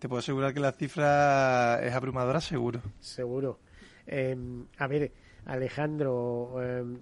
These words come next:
Speaker 2: ¿qué hace un responsable de relaciones con empresas en una O N G como Manos Unidas, que es una de las grandes españolas? Yo, eh, a ver,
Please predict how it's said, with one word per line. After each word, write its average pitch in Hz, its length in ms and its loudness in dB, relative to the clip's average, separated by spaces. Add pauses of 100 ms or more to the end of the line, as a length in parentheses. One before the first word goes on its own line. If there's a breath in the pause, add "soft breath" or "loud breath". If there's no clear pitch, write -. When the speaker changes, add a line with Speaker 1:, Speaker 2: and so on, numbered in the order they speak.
(100)
Speaker 2:
¿qué 180 200 0
hace 196 300 -2
un 175 160 2
responsable 165 840 0
de 147 120 4
relaciones 135 600 -4
con 127 180 -6
empresas 127 840 -6
en 127 180 -6
una 135 300 -4
O 127 40 -4
N 123 140 -4
G 139 160 -8
como 123 220 -6
Manos 120 260 -8
Unidas, 139 280 -6
que 156 100 -6
es 139 120 -8
una 190 160 -4
de 156 100 0
las 120 200 -6
grandes 147 420 -4
españolas? 135 480 -4 (380 loud breath)
Yo, 185 280 2 (340 loud breath)
eh, 139 540 2
a 131 140 -8
ver, 147 240 -2